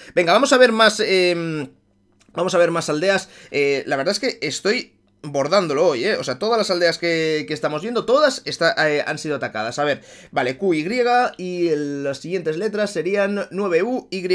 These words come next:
dos. Nueve U Y dos. Buscamos, aquí lo tenemos,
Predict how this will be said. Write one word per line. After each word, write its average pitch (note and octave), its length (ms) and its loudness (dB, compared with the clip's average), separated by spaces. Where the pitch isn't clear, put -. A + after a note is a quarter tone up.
dos. - 320 -8
Nueve D3+ 640 -2
U A3+ 260 -6
Y D3+ 200 -6
dos. B2+ 420 -10
Buscamos, A3 680 -2
aquí C#3 200 -4
lo C3 120 -4
tenemos, G3+ 520 -2